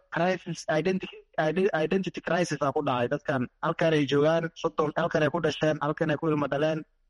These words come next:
Ilmo oo qaarkood ilmahoodii ilmo sii dhalaaya, welina qaxootinimadii ay ku jiraan. Marka caalamka, eh, waxaan u sheegi lahaa qaxootinimo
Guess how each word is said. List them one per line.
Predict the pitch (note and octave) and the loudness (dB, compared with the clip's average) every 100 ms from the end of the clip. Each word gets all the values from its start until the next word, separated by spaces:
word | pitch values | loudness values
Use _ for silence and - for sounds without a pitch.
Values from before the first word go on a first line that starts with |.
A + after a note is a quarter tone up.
| _ _ _ _ _ | _ _ _ _ _
Ilmo | C#3+ D#3 F3+ | -2 0 2
oo | E3+ E3 | 0 0
qaarkood | E3+ F3 E3+ F#3+ F#3 | -2 -2 -2 -2 0
ilmahoodii | E3+ F#3+ F#3 F3+ | 0 0 0 0
ilmo | D3+ D#3 E3 | 0 -2 -4
sii | - D#3+ | -4 -4
dhalaaya, | D#3+ D#3+ D#3+ E3 - _ _ _ _ D#3+ | -2 -2 0 -2 -4 _ _ _ _ 0
welina | F3+ F3 | 2 2
qaxootinimadii | C#3+ C#3 C#3 D3+ D3+ C3+ | 2 0 0 0 2 2
ay | B2 | 0
ku | B2+ | -2
jiraan. | B2+ A#2 | -2 0
Marka | C#3 - | -2 0
caalamka, | D3 D#3 D3+ D3 C3 - | 0 0 -2 -2 -2 -2
eh, | B2+ A#2+ | 0 0
waxaan | A#2 C#3 | 0 -2
u | D#3 | -2
sheegi | D#3+ D3+ | -2 0
lahaa | C#3 - | 0 -2
qaxootinimo | B2+ C#3 - D3 | -4 -4 -2 -2